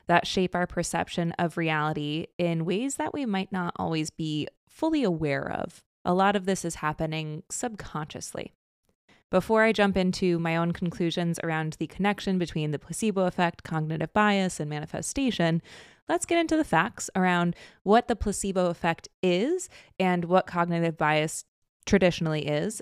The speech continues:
and then how you can use it in manifestation. I'm not a doctor. I'm not a psychologist, but I do consider myself to be a deep thinker,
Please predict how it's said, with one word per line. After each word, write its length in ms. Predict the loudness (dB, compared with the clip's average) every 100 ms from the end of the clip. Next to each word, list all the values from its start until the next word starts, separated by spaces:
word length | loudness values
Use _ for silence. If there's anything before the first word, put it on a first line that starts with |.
| -2
and 140 | 0
then 80 | 0
how 220 | -2 -4
you 100 | -4
can 180 | -4 -4
use 200 | -4 -4
it 120 | -4
in 80 | -4
manifestation. 920 | -6 -6 -6 -4 -4 -4 -2 -2 -4 -12 -20 -20 -20 _ _
I'm 180 | 6 8
not 160 | 6 4
a 60 |
doctor. 460 | 2 0 0 0 -2 -8 _ 0
I'm 160 | 4 6
not 220 | 4 2
a 40 |
psychologist, 800 | -2 -4 0 2 4 2 2 -2 -2
but 120 | 2
I 80 | 2
do 260 | 2 -2
consider 460 | 0 -2 -2 -2 0
myself 420 | 0 2 0 0
to 100 | -4
be 200 | -4 -4 -2
a 120 | -2
deep 260 | -2 -6
thinker, 520 | -4 0 0 2 2